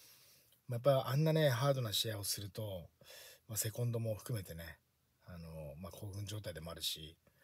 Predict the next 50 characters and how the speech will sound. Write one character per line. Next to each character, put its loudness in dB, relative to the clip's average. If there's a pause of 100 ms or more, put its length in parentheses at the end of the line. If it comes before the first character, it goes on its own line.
(360)
や -8
っ -12
ぱ -6
り -6
リ -2
ン -4
グ -8
を -8
し 0
っ -14
か -4
り -6
ね、 -10
歩 -8
か -6
せ -6
て -12
帰 -6
り -10
た -6
い -6
っ -10
て -16
い -12
う -16
気 -12
持 -8
ち -8
も -6
ね、 -8 (300)
あ -10
っ -12
た -8
と -12
思 -10
う -10
ん -14
で -14
す -6
よ -12
ね。 -12 (320)
う -10
ん。 -10 (2250)
ま 0
あ、 2
そ 2
ん 4
な、 2 (160)
あ 4
の、 2